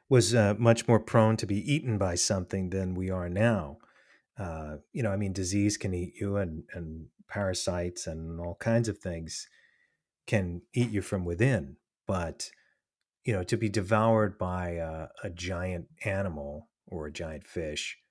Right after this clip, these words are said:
i-, is, is kinda rare unless you're naive of the wilderness. Um, but we still, if we see it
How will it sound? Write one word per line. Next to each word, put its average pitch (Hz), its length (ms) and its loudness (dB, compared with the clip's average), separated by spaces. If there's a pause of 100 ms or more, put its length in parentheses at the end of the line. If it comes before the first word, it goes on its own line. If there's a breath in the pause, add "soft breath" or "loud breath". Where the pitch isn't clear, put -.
(1160)
i-, 135 40 0
is, 123 360 2
is 127 180 -2
kinda 123 300 0
rare 107 300 6
unless 95 380 0
you're 92 240 0
naive 95 760 0 (520)
of 82 400 -8 (380)
the 104 60 -2
wilderness. 92 840 0 (920)
Um, 92 300 -6
but 117 140 -2
we 123 140 4
still, 143 300 2
if 113 160 0
we 113 80 4
see 170 420 2
it 76 220 -8